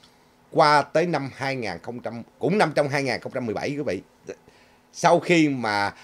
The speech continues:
ông Trump đưa ra cái quyết định dời tòa đại sứ từ Tel, Tel Aviv về thủ đô của Do Thái là Jerusalem, ngay trong năm đó, ông đã bay qua Âu Châu để họp với khối nato. Thì quý vị,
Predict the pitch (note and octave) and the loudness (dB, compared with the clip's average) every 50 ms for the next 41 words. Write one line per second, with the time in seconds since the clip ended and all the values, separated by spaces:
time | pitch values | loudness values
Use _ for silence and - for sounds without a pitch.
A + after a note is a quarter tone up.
0 | - _ _ - C3+ C#3+ C3+ - B2+ C3+ C3+ C#3 C#3 E3 D3+ D3 C3 A2+ D3+ C#3+ | -20 _ _ -4 -4 -2 -2 -2 -2 -2 -2 0 4 4 4 4 2 0 -2 -6
1 | E3 F#3 D3 F#2+ F2 A2 A#2 A#2 B2 A#2 A2 G#2+ G2+ - _ A#2 G2+ F2 F2+ G2 | -6 -4 -4 -4 -6 -6 -4 0 0 2 2 0 -2 -4 _ -4 -4 -4 -4 -4
2 | E2+ D#2 G#2+ - - B2+ C#3 D#3+ E3+ - _ - A#2 G#2 G2 F#2+ - - - C3 | -4 -6 -6 -4 -4 -2 -2 -2 -4 -6 _ -2 -2 -2 -2 -6 -10 -8 -6 -4
3 | B2 A#2+ A2+ G2+ - _ _ _ _ _ _ - C#3 B2+ C3+ C3 B2+ D3+ F3 E3 | -2 -4 -4 -6 -10 _ _ _ _ _ _ -2 0 0 0 0 0 -2 -2 -4
4 | - _ D#3+ A2 G#2+ G2 F#2 - - G2+ G2+ B2 B2 B2 A#2+ A#2 A2+ - - F2 | -8 _ -4 -2 -2 -2 -2 -4 -8 -10 -8 -4 -4 -2 -2 -2 -4 -6 -8 -8
5 | E2+ E2 F2+ G2+ A#2 C#3+ D#3 C#3+ - - A#2 A#2 A2+ A#2+ A2+ C#3+ E3 D3 G#2+ A#2 | -6 -4 -4 -4 -6 -6 -10 -10 -2 0 0 0 0 0 -2 -2 -4 -6 -10 -12
6 | - - D3 C3 A2 A2+ A2+ - - G2 G2 F2+ D#2 - _ _ _ _ _ _ | -2 0 2 2 2 0 -2 -4 -4 -2 -2 -4 -4 -10 _ _ _ _ _ _
7 | _ _ _ _ _ _ _ _ _ _ _ _ _ _ A#2+ D3+ E3+ F3 D#3+ E3 | _ _ _ _ _ _ _ _ _ _ _ _ _ _ 4 6 6 6 6 2
8 | C#3 C3+ C3+ B2+ A#2+ C#3 E3+ - - _ _ _ _ - G2+ B2 C#3+ C3+ C3+ B2+ | -2 -2 -2 0 0 0 -2 -4 -8 _ _ _ _ -4 -2 -2 -4 -6 -6 -2
9 | A#2+ B2 A#2 A#2+ - B2 A2+ G#2+ D2 G2+ F#2+ F#2 A2 F#2+ F2 E2+ - _ _ _ | -2 0 0 -2 -2 -4 -4 -2 -2 -4 -4 -2 -4 -4 -4 -6 -8 _ _ _
10 | _ _ _ _ _ _ G#2+ G2 F#2+ A#2+ B2+ A#2 A#2 F#2+ F2 - _ _ A2 B2+ | _ _ _ _ _ _ -4 0 0 0 0 0 -2 -2 -2 -4 _ _ -2 0
11 | C#3 C#3+ - - - C#3 C#3 D#3 E3+ D#3 C3+ A2+ G#2+ - - F#2+ E2 - _ _ | 0 0 -4 -6 -4 -2 -2 -2 -2 -2 -2 -2 -2 -2 -4 -6 -6 -8 _ _
12 | _ _ _ _ _ _ _ _ _ _ _ _ _ _ _ _ _ _ _ _ | _ _ _ _ _ _ _ _ _ _ _ _ _ _ _ _ _ _ _ _
13 | _ _ _ _ _ _ _ _ _ - A#2 A2 D#3+ B2+ A2+ A#2+ | _ _ _ _ _ _ _ _ _ -6 -4 0 2 2 2 2